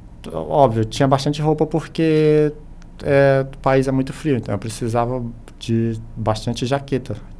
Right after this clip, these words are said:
principalmente jaquetas, tinha bastante. E você vai economizando,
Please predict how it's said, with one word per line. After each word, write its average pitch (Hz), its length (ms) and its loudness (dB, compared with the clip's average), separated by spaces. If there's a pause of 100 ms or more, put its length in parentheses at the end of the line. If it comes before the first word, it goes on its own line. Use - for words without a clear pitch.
(140)
principalmente 123 520 -4
jaquetas, 123 480 -6
tinha - 180 -8
bastante. 110 440 -8 (1500)
E 147 880 2 (2000)
você 202 800 6 (540)
vai 180 180 4
economizando, 208 760 4